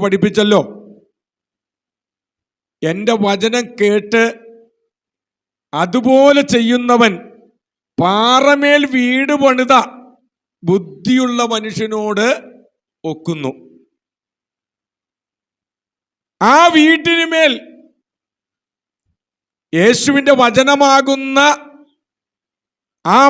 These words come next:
പാറമേൽ വീട് വെച്ച ആ ആത്മിക മനുഷ്യനെ തകർക്കാൻ വേണ്ടി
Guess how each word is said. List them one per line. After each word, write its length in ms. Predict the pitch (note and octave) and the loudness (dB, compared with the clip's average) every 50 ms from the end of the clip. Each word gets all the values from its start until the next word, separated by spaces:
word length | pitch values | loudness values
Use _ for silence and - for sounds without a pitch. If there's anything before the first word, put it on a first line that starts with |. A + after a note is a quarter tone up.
| C#4 - B3+ | 2 0 -2
പാറമേൽ 680 | A#3 A3+ A#3 B3+ C4+ C#4+ D4 D4+ D4+ D4+ D4+ D4+ D4+ D4 C#4+ C4+ | 0 0 0 2 2 2 2 2 2 2 2 2 2 0 0 -2
വീട് 260 | C4 B3+ C4+ D4 D#4+ D#4 C#4+ | -2 0 0 0 0 0 0
വെച്ച 240 | C#4 - - - - C#4 C#4 C#4+ C#4 C#4 - - - - _ _ - E3+ G#3 | 0 -2 -2 -2 2 2 4 4 2 0 -4 -14 -20 -20 _ _ -6 -2 0
ആ 20 | B3+ C4 A#3+ A3+ A3+ C4+ | 0 0 0 0 0 -2
ആത്മിക 480 | C#4+ - - - - C#4+ C#4+ C#4+ C4+ C4+ C4 B3+ | -4 -6 -10 -16 -8 -4 -2 0 0 0 0 0
മനുഷ്യനെ 540 | B3 A#3 A#3+ B3+ B3 - - C4 C4 C4+ C4+ C4 C4 B3+ | -2 -2 -2 -4 -6 -2 0 2 2 2 0 -2 -2 -2
തകർക്കാൻ 480 | A3 G#3+ A#3 A#3+ A3 - - D4 C#4+ C#4 B3 B3 | -2 -2 -2 -2 -2 0 0 0 0 2 2 2
വേണ്ടി 300 | A#3 A#3 A3+ A#3 A3 | 2 2 2 2 0